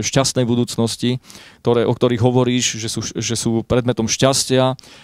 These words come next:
pozdvihnutia, e, požehnania. A ja žehnám všetkým mojim bratom a sestrám, nech sa naplní,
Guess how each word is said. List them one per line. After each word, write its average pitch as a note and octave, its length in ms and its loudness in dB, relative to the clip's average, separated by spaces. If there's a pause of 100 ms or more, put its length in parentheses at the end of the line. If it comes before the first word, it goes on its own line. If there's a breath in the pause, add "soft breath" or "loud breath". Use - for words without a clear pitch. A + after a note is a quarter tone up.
(260 loud breath)
pozdvihnutia, C3+ 800 2
e, - 560 -6
požehnania. C3 720 2 (320 loud breath)
A - 80 -8
ja B2 80 4
žehnám C3+ 480 2
všetkým C3 240 -4
mojim B2 160 2
bratom A2+ 320 0
a G2 60 -4
sestrám, A2 500 0
nech G2 160 -6
sa G#2+ 80 -2
naplní, A#2+ 640 0